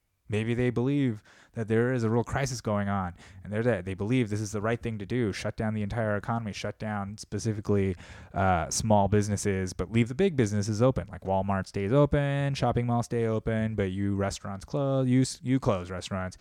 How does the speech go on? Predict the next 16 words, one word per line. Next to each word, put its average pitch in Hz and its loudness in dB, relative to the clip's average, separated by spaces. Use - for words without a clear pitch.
you 127 4
close 95 0
restaurants, 95 -6
movie 139 0
production, 120 4
go 101 4
on. 92 0
Go 151 6
on, 165 4
it's 139 -2
fine. 147 -2
You 98 -4
guys 123 0
are, 117 -2
and 123 -4
then 127 0